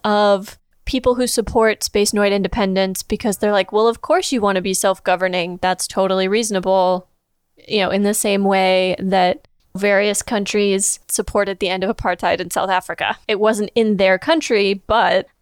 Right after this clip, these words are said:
alternatively, I also imagine a lot of environmentalists, since apparently a central pillar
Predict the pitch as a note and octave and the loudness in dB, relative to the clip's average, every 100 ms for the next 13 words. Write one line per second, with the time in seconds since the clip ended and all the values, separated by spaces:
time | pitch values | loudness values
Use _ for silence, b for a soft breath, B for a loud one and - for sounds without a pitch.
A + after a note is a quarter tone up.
0 | _ - B3+ B3+ B3 A#3 A#3+ B3+ B3+ C4+ | _ 0 0 0 0 2 2 2 4 2
1 | C4+ A3+ A3 A3 A#3+ A3 A3+ A3 A3 - | 2 2 0 0 0 0 0 0 -2 -2
2 | G#3 G3 F#3+ G3 G3+ A3 G#3 G3+ F#3+ F#3 | -4 -2 0 2 0 -2 -2 -2 0 0
3 | F#3 F3+ F#3+ C4+ D4+ A4+ - - - - | 0 0 0 2 4 4 0 -8 -10 -12
4 | - _ _ - B - - G#3 G#3+ - | -14 _ _ -20 B -6 -2 0 -2 -2
5 | A3+ G#3+ G#3+ A3 A3 A3+ G3+ A3+ G3+ - | 0 0 2 0 0 -2 0 -2 -2 -4
6 | A3 G3+ G3 F#3+ G3 | 0 2 4 2 0